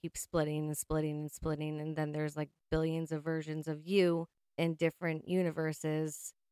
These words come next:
living out that story from wherever that decision was made, which is so, so intriguing. And I really wanna do an episode on that and dive a little bit deeper to that. But basically,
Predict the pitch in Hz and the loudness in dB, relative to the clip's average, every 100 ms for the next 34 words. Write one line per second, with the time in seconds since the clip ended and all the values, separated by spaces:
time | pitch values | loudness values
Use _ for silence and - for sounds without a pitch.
0 | _ - 170 170 165 165 160 160 160 - | _ -6 0 2 2 2 2 2 0 -4
1 | - - _ _ _ - 160 - - 160 | -14 -16 _ _ _ 2 2 2 -2 0
2 | 160 156 - 156 156 160 156 156 156 151 | 0 0 -2 -2 0 0 0 -2 -2 -2
3 | - 151 165 151 156 151 151 156 151 160 | -4 0 0 2 0 -2 -4 -6 -4 -2
4 | 156 135 - - _ _ _ _ 170 - | -2 -4 -10 -20 _ _ _ _ -6 -6
5 | 147 - - 165 175 156 131 _ - - | -8 -6 2 6 6 4 -2 _ -6 0
6 | 156 151 147 - 160 147 127 - - 165 | 2 2 0 0 0 -2 -8 -8 -2 2
7 | 165 170 160 165 160 151 151 160 151 143 | 4 4 4 2 2 0 0 0 0 0
8 | 147 151 - 151 143 147 147 147 156 160 | -4 -4 -4 -2 0 0 0 0 -2 0
9 | 151 147 156 156 151 147 151 - - _ | 2 2 -2 -2 -4 -4 -4 -6 -12 _
10 | 151 156 139 - _ _ _ _ _ _ | 2 4 4 -2 _ _ _ _ _ _
11 | _ - 170 175 - 175 - 170 160 156 | _ 4 8 6 4 -2 2 2 4 2